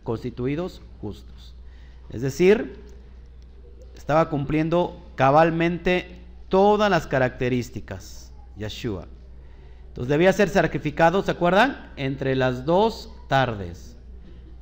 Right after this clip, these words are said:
Ahorita vamos a entender cuáles eran esas dos tardes. Marcos quince veinticinco dice que fue colgado a las nueve de la mañana.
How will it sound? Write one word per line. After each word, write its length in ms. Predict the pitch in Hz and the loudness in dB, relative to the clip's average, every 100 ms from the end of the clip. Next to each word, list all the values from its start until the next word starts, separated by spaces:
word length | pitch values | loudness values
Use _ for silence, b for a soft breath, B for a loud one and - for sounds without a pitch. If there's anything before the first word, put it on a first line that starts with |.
| - - | -18 -6
Ahorita 260 | 117 143 | -2 2
vamos 200 | 160 170 | 2 2
a 20 | 160 | -2
entender 420 | 143 147 151 151 | -2 -2 -2 -2
cuáles 340 | 151 151 147 | 0 2 2
eran 260 | 147 143 139 | 0 0 0
esas 260 | 135 120 113 | -4 -6 -6
dos 240 | 117 - | -10 -8
tardes. 480 | 110 101 90 - - - - | -8 -8 -8 -14 -16 -16 -16
Marcos 540 | 98 120 196 220 175 - | -2 4 6 6 0 0
quince 260 | 196 196 | -2 2
veinticinco 640 | 170 139 135 - 170 165 147 | 2 0 -4 -4 -4 0 -2
dice 320 | 123 101 90 - b b b b b b | -2 -6 -14 -18 b b b b b b
que 140 | 123 | -4
fue 120 | 117 160 | -2 0
colgado 400 | 165 147 147 147 | 0 2 0 2
a 60 | |
las 160 | 131 110 | 0 0
nueve 220 | 131 139 | -2 0
de 80 | 120 | -2
la 100 | 113 | -4
mañana. 460 | 107 127 143 90 | -4 -4 -4 -8